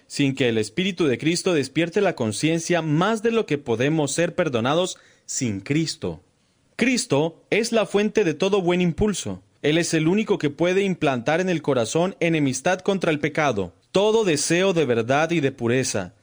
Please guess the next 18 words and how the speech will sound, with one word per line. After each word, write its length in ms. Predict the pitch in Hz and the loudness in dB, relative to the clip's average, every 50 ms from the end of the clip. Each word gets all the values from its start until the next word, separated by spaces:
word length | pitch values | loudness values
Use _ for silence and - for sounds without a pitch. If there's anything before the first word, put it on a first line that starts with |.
| _ _ _ _ _ _ | _ _ _ _ _ _
toda 320 | - 185 208 214 226 220 | 0 2 2 2 2 0
convicción 680 | 220 202 175 160 147 139 123 123 - - 175 185 202 214 | 0 0 0 2 2 0 0 0 0 -2 0 0 0 0
de 120 | 180 185 143 | 0 0 2
nuestra 600 | 131 143 160 175 190 185 - - 180 156 - - | 2 2 2 2 0 -2 0 0 0 0 0 0
propia 400 | 175 180 180 180 196 202 202 202 | 0 0 0 0 0 0 0 0
pecaminosidad 920 | 190 170 - 156 139 135 131 127 120 113 - - 110 107 127 123 120 - - - - - _ _ _ _ _ | -2 -2 -2 -2 0 0 0 0 0 -2 -4 -4 -2 -2 -2 -2 -2 -6 -12 -20 -20 -20 _ _ _ _ _
es 240 | - 139 147 147 - | -2 0 0 0 0
una 260 | 147 143 127 117 - | 0 0 0 -2 -2
prueba 360 | - 165 170 185 190 202 190 | -2 -2 0 2 2 2 2
de 120 | 190 180 143 | 0 0 -2
que 120 | - 139 | -4 -6
su 160 | 131 - 123 | -4 -4 -4
Espíritu 500 | 107 - - - 151 170 180 175 - - | -6 -4 -4 -2 -2 -2 -2 -2 -2 -4
está 260 | 131 113 - - 131 131 | -4 -2 -2 0 0 0
obrando 460 | 127 120 127 131 143 156 160 143 131 | 2 2 0 0 0 0 0 -2 -2
en 180 | 107 95 92 | -2 -2 -4
nuestro 440 | 104 123 143 147 143 147 - 135 131 | -2 -2 0 -2 -2 -2 -4 -4 -2
corazón. 580 | - 131 127 123 123 - - 107 92 87 82 | 0 0 0 0 -2 -2 -4 -4 -6 -6 -8